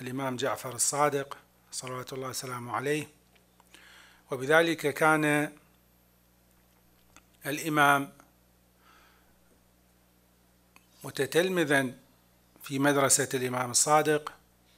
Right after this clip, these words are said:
ولامعا وبارزا فيها،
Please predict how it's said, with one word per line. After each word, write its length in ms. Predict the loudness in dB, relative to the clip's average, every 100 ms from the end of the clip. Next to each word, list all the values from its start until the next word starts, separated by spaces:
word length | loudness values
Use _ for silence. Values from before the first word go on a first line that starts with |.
| _ _ _ _ _
ولامعا 520 | -6 -2 0 0 0 -4
وبارزا 680 | -4 -2 -2 -2 -4 -6
فيها، 600 | -6 0 6 8 8 4